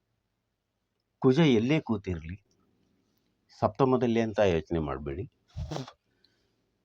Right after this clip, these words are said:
ಲಗ್ನದಿಂದ ಯಾವುದೇ ಮನೆಯಲ್ಲಿ ಕೂತಿದ್ರು ಕುಜನಿಂದನೇ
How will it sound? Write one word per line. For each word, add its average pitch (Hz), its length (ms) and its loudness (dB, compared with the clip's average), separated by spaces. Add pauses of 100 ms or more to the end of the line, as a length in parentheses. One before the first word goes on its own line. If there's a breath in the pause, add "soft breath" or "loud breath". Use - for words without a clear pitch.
(440)
ಲಗ್ನದಿಂದ 127 600 2
ಯಾವುದೇ 92 340 2
ಮನೆಯಲ್ಲಿ 113 360 0
ಕೂತಿದ್ರು 92 480 -6 (760)
ಕುಜನಿಂದನೇ 147 680 6